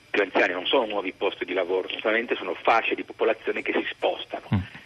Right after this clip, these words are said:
Speaker 1: Quindi questa crescita esplosiva degli over cinquanta è dovuto a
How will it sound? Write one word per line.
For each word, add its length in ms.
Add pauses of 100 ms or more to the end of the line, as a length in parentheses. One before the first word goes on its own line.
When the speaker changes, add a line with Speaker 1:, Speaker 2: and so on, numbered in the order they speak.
(100)
Speaker 1:
Quindi 200
questa 280
crescita 420
esplosiva 760
degli 220
over 220
cinquanta 520
è 40
dovuto 420 (360)
a 220